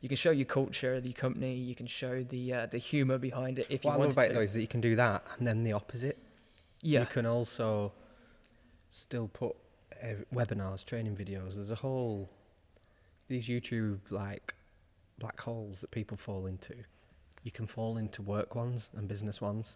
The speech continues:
Speaker 1: Yep.
Speaker 2: And you, and there's, it's like, what, second biggest search engine in terms of volume behind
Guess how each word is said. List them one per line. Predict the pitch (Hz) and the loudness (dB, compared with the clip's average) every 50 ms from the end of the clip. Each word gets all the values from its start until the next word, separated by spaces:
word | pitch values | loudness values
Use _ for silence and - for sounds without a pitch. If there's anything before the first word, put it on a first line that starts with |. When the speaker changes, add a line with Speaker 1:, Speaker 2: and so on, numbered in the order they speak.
| - 113 | -12 -10
Speaker 1:
Yep. | 127 117 - - - - - _ _ _ _ - | -8 -8 -8 -10 -12 -18 -20 _ _ _ _ -8
Speaker 2:
And | - 107 104 107 | -6 -4 -2 -2
you, | 104 113 - - | -2 -2 -2 -2
and | 113 104 104 104 | 0 0 0 0
there's, | 104 104 101 98 - - - - _ _ _ - | 0 0 -2 -2 -6 -8 -10 -14 _ _ _ -12
it's | - - - - - | -12 -10 -10 -10 -6
like, | - 104 101 - | -6 -4 -4 -4
what, | 107 101 95 - - - _ _ _ _ _ _ _ _ _ _ _ _ _ - | -4 -4 -4 -6 -8 -14 _ _ _ _ _ _ _ _ _ _ _ _ _ -12
second | - - 139 113 - - 123 107 101 98 - | -8 -6 -6 -6 -6 -6 -6 -4 -4 -4 -4
biggest | - 107 - 110 - - - - - - | -6 -6 -4 -6 -6 -6 -8 -10 -10 -14
search | - - - 127 117 104 - - | -16 -10 -6 -4 -4 -4 -2 -2
engine | 123 127 131 135 | 0 0 2 2
in | 127 | 0
terms | - - 117 107 101 | 0 -2 -4 -4 -4
of | 104 98 | -2 -2
volume | 110 113 110 110 113 120 127 110 | -2 -2 0 -2 -2 -2 -2 0
behind | 101 98 101 104 98 98 95 - | 0 0 0 -2 -2 -4 -6 -8